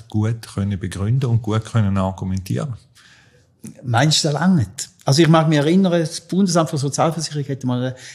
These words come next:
Speaker 2: einen Forschungsauftrag gegeben, wo sie hat wollen ermitteln, wie entwickelt sich der Sozialbereich, oder? Wie entwickelt er sich für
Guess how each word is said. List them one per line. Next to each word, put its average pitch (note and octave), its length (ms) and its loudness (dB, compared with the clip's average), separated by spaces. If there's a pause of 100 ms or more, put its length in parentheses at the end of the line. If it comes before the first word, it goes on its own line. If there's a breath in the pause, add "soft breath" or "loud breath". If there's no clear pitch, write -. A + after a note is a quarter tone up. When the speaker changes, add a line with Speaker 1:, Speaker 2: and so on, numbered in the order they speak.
(140 loud breath)
Speaker 2:
einen G#2+ 180 2
Forschungsauftrag - 1600 -2
gegeben, C#3 260 2
wo C3 200 -4
sie B2+ 500 -4
hat B2 240 -6
wollen A#2+ 240 2
ermitteln, C3 720 0
wie D3 180 0
entwickelt C#3+ 640 -2
sich A#2+ 140 -6
der B2 120 -10
Sozialbereich, E2+ 920 -6 (140)
oder? - 220 -8 (460 loud breath)
Wie B2 120 0
entwickelt C#3+ 600 0
er C3+ 60 -8
sich - 160 -6
für - 640 2